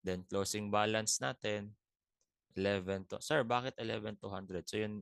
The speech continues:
yan na lang yung natira. So, as you notice, kanina, one hundred, one hundred to. Nakabenta tayo ng tatlumpu tsaka twenty. So, this is now our updated quantity on hand and the total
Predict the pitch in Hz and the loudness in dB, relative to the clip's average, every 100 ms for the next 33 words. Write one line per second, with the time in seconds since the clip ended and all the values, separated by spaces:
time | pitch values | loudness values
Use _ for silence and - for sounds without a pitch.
0 | - 110 110 104 104 98 95 92 92 - | -4 -2 0 0 0 -2 -4 -6 -8 -4
1 | 85 80 _ _ _ _ _ - 92 85 | -4 -6 _ _ _ _ _ -4 -2 0
2 | - 104 120 165 - 131 - - 110 113 | 0 0 4 2 4 4 2 0 -4 0
3 | 107 90 90 92 92 92 92 92 95 117 | 0 0 -4 -4 -4 -4 -4 -4 -2 -2
4 | - 101 98 90 90 87 87 90 92 92 | 0 0 0 -4 -4 -2 -2 -6 -4 -4
5 | 92 90 87 87 - 120 131 - 107 - | -4 -6 -10 -10 -8 -4 -4 -2 -4 -4
6 | - - 90 87 101 101 - 104 95 _ | -14 -6 -6 -4 -4 -6 -8 -10 -10 _
7 | _ _ _ _ _ - 107 120 123 - | _ _ _ _ _ 0 2 2 2 2
8 | 101 101 - 95 92 - - 180 95 - | 4 2 2 2 2 0 -6 -2 -2 -2
9 | 95 90 87 - _ _ - 104 90 - | -2 -2 -2 -10 _ _ 0 0 0 -4
10 | 92 - 90 131 113 92 92 92 - 98 | -8 -6 -4 -4 -2 -2 -2 -8 -8 -4
11 | 92 92 87 85 85 - - 87 82 - | -4 -4 -8 -8 -8 -10 -6 -6 -6 -12